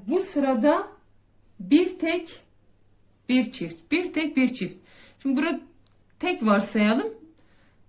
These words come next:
Tığımızın önüne alıyoruz ve buraya çift batmamız gerekiyor. Şöyle çift battık.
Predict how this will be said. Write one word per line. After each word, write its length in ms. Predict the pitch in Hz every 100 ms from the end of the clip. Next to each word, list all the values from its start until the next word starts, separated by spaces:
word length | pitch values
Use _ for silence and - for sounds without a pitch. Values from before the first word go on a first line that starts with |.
| _ _
Tığımızın 440 | 349 381 285 214 214
önüne 340 | 196 185 170
alıyoruz 720 | - 254 320 349 381 392 - - _ _ _ _ _ _ _
ve 120 | 277 262
buraya 220 | 311 311
çift 240 | 247 -
batmamız 460 | 180 - 156 175 -
gerekiyor. 460 | - 147 - 180 - _ _ _ - _ _ _ _ _ _ _
Şöyle 640 | - - 226 190 185 233 294 285 _ _ _ _ _ _ _ _ _ _ _ _ _ _ _ _ _ _
çift 360 | - 208 -
battık. 600 | - 156 - 320 - -